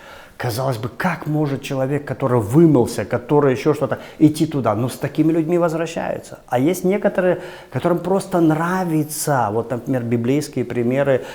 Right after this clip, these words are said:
царя Давида и его сына Амнона. Ему захотелось, и он даже перестал, не сделал себе никакие рамки, не сделал себе ничего,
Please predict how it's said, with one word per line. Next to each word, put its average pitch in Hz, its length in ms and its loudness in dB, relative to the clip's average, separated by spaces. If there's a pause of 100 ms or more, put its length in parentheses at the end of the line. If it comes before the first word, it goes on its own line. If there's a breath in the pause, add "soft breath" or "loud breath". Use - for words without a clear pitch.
(160 loud breath)
царя 127 240 0
Давида 120 400 0
и 117 80 2
его 113 200 0
сына 123 300 -4
Амнона. 127 360 2
Ему 123 200 2
захотелось, 160 1400 -2 (300 loud breath)
и 139 80 2
он 175 140 6
даже 165 220 0
перестал, 170 920 0
не 139 300 6
сделал 156 360 4
себе 170 200 0
никакие 160 360 2
рамки, 147 380 2
не 143 120 4
сделал 143 280 0
себе 131 240 -4
ничего, 156 720 2